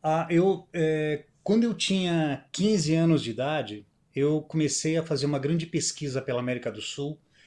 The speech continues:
Eu viajei onze anos pela América do Sul estudando comportamentos em comunidades.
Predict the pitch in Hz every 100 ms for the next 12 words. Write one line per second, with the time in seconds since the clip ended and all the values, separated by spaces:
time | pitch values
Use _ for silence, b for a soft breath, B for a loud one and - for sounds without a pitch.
0 | b 131 110 123 131 147 143 185 151 135
1 | 139 151 120 - - - b b - 127
2 | 131 131 135 139 120 - - 170 170 -
3 | 165 156 147 160 143 147 151 143 139 -
4 | 143 139 143 143 135 135 131 -